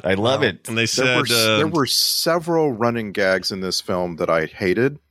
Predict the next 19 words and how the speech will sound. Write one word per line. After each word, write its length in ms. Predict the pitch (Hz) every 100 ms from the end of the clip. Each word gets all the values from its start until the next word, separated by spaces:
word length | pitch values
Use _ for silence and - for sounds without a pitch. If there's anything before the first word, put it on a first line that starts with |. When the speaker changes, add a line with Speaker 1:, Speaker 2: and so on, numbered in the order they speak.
| _ -
Speaker 3:
especially 640 | 98 - - - 147 107
Speaker 1:
Uh-oh. 40 | 101
Speaker 3:
the 100 | 98
whole 180 | 104 95
thing 220 | 92 90
around 300 | 85 87 82
Napster. 480 | 85 - - 139 - -
Speaker 2:
Yeah. 280 | 127 123 127 95
Speaker 3:
But, 300 | - - 87 - _ _
Speaker 1:
I 240 | - 226 233
Speaker 3:
but 180 | 196 - _ _ - - -
the 140 | 127
Speaker 1:
found 140 | 101
it 40 | 98
Speaker 3:
running 200 | - 165
Speaker 1:
humorous. 180 | 160 135
Speaker 3:
gag 480 | 113 120 127 123 - _ 107
that 180 | 107
handsome, 640 | 104 110 113 - 139 113